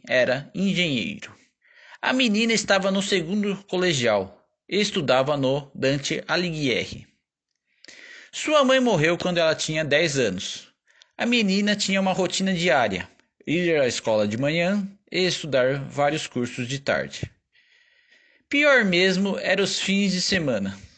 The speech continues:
Não podia ir a festas sem os seguranças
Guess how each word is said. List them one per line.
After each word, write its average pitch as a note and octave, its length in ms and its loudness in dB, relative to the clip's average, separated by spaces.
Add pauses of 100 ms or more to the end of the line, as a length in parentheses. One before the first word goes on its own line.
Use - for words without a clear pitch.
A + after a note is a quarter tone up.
(760)
Não B3+ 180 0
podia G#3 540 0
ir E3+ 200 0
a D3 100 2
festas C#3+ 720 0 (260)
sem F#3 280 -2
os G3 120 -2
seguranças D#3 800 0